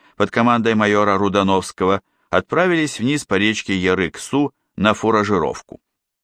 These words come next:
В тот же день столкнулись с чеченцами. Ауховский наиб Гойтемир шёл в набег на Батаюрт и Байрам-аул и наткнулся на русский лагерь. У Гойтемира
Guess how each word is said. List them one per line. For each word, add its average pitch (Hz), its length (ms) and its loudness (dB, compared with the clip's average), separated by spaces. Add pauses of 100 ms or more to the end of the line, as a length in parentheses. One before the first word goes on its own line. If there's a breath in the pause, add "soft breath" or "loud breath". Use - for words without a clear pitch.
(300)
В - 80 -20
тот 95 200 2
же 90 180 0
день 104 240 0
столкнулись 92 760 -2
с - 140 -12
чеченцами. 64 840 -6 (580)
Ауховский 123 800 2
наиб 107 540 0
Гойтемир 101 760 0 (440)
шёл 185 320 0
в 165 40 -4
набег 147 460 -2
на 104 220 0
Батаюрт 101 840 -2
и 101 140 0
Байрам-аул 87 880 0 (460)
и 151 100 -2
наткнулся 180 600 0
на 113 160 2
русский 110 400 -2
лагерь. 60 420 -6 (640)
У 104 160 2
Гойтемира 92 840 2